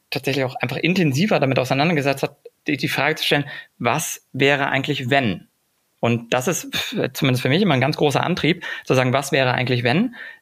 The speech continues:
Ähm, und in dieser, in, in dieser Abfolge von Worten, "Was wäre, wenn?", wurden dann ganz einfache, ja, Hypothesen aufgestellt. Was wäre eigentlich, wenn,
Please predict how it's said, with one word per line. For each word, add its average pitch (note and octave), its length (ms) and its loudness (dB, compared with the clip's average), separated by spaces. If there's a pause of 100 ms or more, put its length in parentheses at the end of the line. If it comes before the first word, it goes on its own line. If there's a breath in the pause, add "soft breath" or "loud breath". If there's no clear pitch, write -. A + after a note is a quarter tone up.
Ähm, C3+ 260 0
und C3 200 0
in C3 120 2
dieser, B2+ 500 2 (220)
in, B2+ 120 2
in B2 380 2
dieser B2 200 2
Abfolge C3 420 2
von C3+ 180 0
Worten, C3 360 4
"Was B2+ 200 0
wäre, B2 300 2
wenn?", E3+ 380 2 (220 loud breath)
wurden C#3+ 140 2
dann C#3 120 0
ganz C#3+ 160 0
einfache, C3 600 0
ja, B2 100 0
Hypothesen C#3+ 460 2
aufgestellt. - 480 -2
Was B2+ 220 -2
wäre C#3 240 2
eigentlich, B2+ 440 -2
wenn, E3 380 2